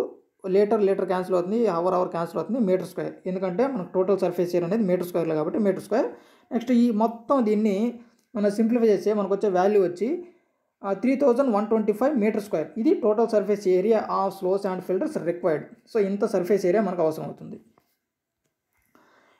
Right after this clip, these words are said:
ఇక్కడ మన given డేటాలోనే ఇంక్-, ఇంకొంత data కూడా ఇచ్చున్నాడు. So, number of filters six, కానీ స్టాండ్ బై వ-, స్టాండ్ బై వచ్చి one filter అనేది ఉందని ఇచ్చున్నాడు. So, six minus one five. So,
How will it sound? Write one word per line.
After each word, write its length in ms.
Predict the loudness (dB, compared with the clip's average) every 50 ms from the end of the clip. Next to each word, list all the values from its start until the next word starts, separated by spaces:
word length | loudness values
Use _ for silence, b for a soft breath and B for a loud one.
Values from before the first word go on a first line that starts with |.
| b b -10
ఇక్కడ 160 | -2 2 4 4 6
మన 80 | 4 4 4
given 200 | 4 2 2 4 2
డేటాలోనే 460 | 2 2 2 2 2 0 0 0 0 0
ఇంక్-, 160 | 0 0 -2 -8 -16 _ -8
ఇంకొంత 380 | -6 -6 0 0 0 0 2 0 0 2
data 160 | 2 2 2 2 2
కూడా 100 | 2 2 2
ఇచ్చున్నాడు. 300 | 0 0 0 0 -2 -4 -8 -8 -4
So, 40 | -4 -2 -2
number 160 | 0 0 2 2
of 40 | 2 2
filters 240 | 0 -2 0 0 0 -2 -2 -2
six, 240 | -8 -8 -8 -16 -14 -10 -4
కానీ 360 | -2 0 2 2 2 2 0 0 0
స్టాండ్ 280 | 0 0 2 2 4 4
బై 80 | 4 6 6 4
వ-, 160 | 2 -2 -6 -18 -20 _ _ _
స్టాండ్ 240 | -6 -4 -2 -2 0 0
బై 80 | 0 0
వచ్చి 160 | 0 -2 -4 -4 -2 -4
one 140 | -2 -2 -2 -2
filter 200 | -2 -2 -2 -2
అనేది 180 | -2 -2 -2 -2 -2
ఉందని 220 | 0 -2 -2 -2 -4
ఇచ్చున్నాడు. 300 | -8 -8 -8 -6 -8 -8 -10 b b b b b b b 0
So, 60 | 2 2 2 2 0 -6 -10 -16 _ _ _ -12
six 160 | -10 -4 0
minus 300 | 0 2 2 0 0 -2 -4
one 100 | -4 -4 -8 -12 -12 -4 -2
five. 180 | 0 0 0 -2 -6 -18 _ _ _ _ _ _ -4
So, 60 | -2